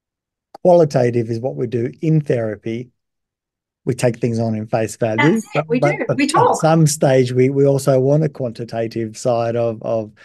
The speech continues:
Speaker 1: of, you know, what has changed.
Speaker 2: Yes.
Speaker 1: And, and those two are in a marriage. They, they must complement each other rather than oppose
Speaker 2: Absolutely.
Speaker 1: each other. And I know that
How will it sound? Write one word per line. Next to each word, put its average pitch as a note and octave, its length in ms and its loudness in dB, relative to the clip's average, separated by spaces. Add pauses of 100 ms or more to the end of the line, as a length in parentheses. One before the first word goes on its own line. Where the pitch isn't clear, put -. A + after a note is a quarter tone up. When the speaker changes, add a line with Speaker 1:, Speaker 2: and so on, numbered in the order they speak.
(380)
Speaker 1:
of, B2 280 2
you B2 60 0
know, A#2+ 140 -2
what B2 240 -2
has B2+ 320 -2
changed. - 760 -4 (160)
Speaker 2:
Yes. G#3 460 -4
Speaker 1:
And, C3 240 -4
and C3 180 -4
those C3 240 0
two D3 720 0 (960)
are C#3+ 220 -4
in C#3 120 0
a C3+ 40 0
marriage. D3+ 640 -4
They, B2+ 160 -8
they C3 200 -4
must C#3+ 280 -4
complement C#3 580 -6
each A#2+ 220 -6
other A#2+ 300 0
rather A#2 260 -2
than A#2 140 -4
oppose A2+ 100 -6 (280)
Speaker 2:
Absolutely. A#2 140 -4
Speaker 1:
each - 180 -12
other. A2 260 -6
And A2 120 -4
I A#2+ 100 0
know B2 180 0
that A#2 220 -2